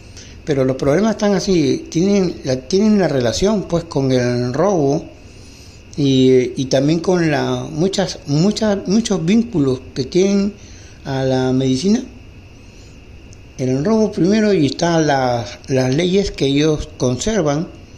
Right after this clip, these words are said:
que les afecta directamente porque no se encuentran acá. Bueno, eso es lo que les comento esta mañana y, y ustedes estén atentos porque si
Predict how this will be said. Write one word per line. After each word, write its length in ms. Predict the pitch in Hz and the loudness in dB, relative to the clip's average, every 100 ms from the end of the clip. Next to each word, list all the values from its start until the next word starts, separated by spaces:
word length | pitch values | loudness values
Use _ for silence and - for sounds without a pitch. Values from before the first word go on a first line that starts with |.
| - - - - - - | -20 -20 -20 -20 -20 -4
que 300 | 147 127 120 | 2 4 2
les 320 | 123 127 127 | 0 0 0
afecta 520 | 127 - 185 180 214 180 | -2 -2 -4 -2 -2 0
directamente 880 | 143 170 - 170 208 233 190 170 156 | 0 -2 -2 0 2 0 0 0 -2
porque 380 | - 143 131 | -2 -4 -2
no 80 | 147 | -4
se 140 | 165 185 | -2 -4
encuentran 400 | 262 190 123 123 | -2 0 0 -2
acá. 260 | 110 107 - - - - - - - - - - - - - - - - - - - - - - - - - - - - - - | -4 -8 -12 -20 -20 -20 -20 -20 -20 -20 -20 -20 -20 -20 -20 -20 -20 -20 -20 -20 -20 -20 -20 -20 -20 -20 -20 -20 -20 -20 -20 -6
Bueno, 260 | - 143 131 | 0 2 0
eso 160 | 135 | 0
es 60 | 185 | 0
lo 160 | 175 165 | 0 0
que 80 | 139 | 0
les 140 | 131 127 | 0 -2
comento 360 | 127 139 165 | -2 -4 -2
esta 160 | 160 165 | -6 -4
mañana 460 | 151 156 180 214 208 | -2 0 0 0 0
y, 640 | 156 127 123 120 120 120 - - - - - | 0 2 2 0 -2 -4 -8 -16 -20 -16 -6
y 260 | 123 127 | -2 2
ustedes 280 | 127 127 160 | 0 0 -6
estén 280 | - - 160 | -6 -2 -2
atentos 460 | 156 196 190 185 160 | 2 2 2 0 -2
porque 360 | 143 139 143 | -2 0 -2
si 480 | 127 - 127 123 117 | -2 0 2 0 -2